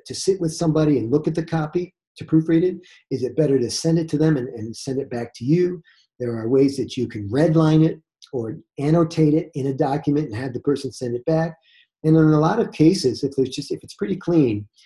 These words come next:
and I just, uh, say it's a blog post and there's only three or four things, and I haven't visited with the person, they'll say, "Paragraph two, second sentence,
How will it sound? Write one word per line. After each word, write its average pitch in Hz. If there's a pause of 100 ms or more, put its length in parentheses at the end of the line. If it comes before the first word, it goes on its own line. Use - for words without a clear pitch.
(180)
and 131
I 143
just, 147
uh, 160
say -
it's 151
a 135
blog 135
post -
and 127
there's 113
only 131
three 143
or 127
four 123
things, 135 (360)
and 127
I 127
haven't 135
visited 185
with 117
the 107
person, 135 (280)
they'll 196
say, 156
"Paragraph 156
two, 135
second 135
sentence, -